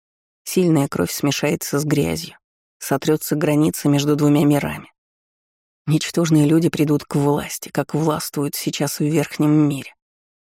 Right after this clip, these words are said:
Как бы Инк не был могущественен и не был силен,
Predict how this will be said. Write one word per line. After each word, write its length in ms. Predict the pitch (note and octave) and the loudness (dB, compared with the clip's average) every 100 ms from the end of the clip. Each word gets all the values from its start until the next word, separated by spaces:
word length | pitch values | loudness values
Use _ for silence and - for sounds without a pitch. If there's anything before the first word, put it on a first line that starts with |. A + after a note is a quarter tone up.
| _ | _
Как 260 | - C#3 C#3 | -8 -4 -2
бы 220 | C#3+ C#3 | -2 -2
Инк 400 | - E3 D3+ - | 0 0 0 0
не 140 | D3 D3 | 0 2
был 160 | D3 | 2
могущественен 880 | C#3 D3 D3 D#3 C#3+ - C#3 C3 C3+ _ _ _ _ _ | 0 0 -2 -2 -6 -8 -10 -10 -14 _ _ _ _ _
и 60 | E3+ | 4
не 160 | E3 | 4
был 200 | D3 C#3 | 4 0
силен, 500 | C#3+ - C3 C3+ C#3 | -2 -4 -4 -4 -8